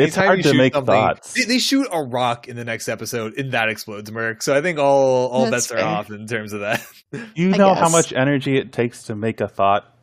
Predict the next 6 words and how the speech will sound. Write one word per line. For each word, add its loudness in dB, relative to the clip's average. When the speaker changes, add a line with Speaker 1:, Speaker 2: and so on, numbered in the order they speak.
Speaker 2:
One -2
million -2
energy -10
is -18
how -10
much. -14